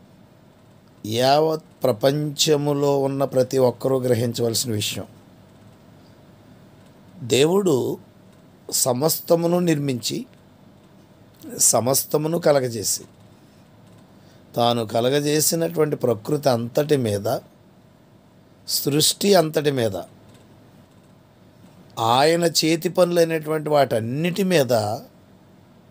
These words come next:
మానవునికి అధికారం ఇచ్చారు దేవుడు.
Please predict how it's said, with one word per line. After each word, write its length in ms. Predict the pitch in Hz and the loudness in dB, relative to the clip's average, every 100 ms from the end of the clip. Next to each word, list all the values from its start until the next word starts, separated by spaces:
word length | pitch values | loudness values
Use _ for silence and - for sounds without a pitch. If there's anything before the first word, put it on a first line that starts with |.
| - | -14
మానవునికి 1040 | 101 104 113 143 156 143 135 104 120 120 - 120 | -8 -4 -2 0 -2 -4 -4 -4 -4 -4 -2 0
అధికారం 480 | 113 107 127 117 | 0 0 0 0
ఇచ్చారు 320 | 110 107 98 90 | -2 -6 -6 -6
దేవుడు. 340 | 92 85 | -6 -8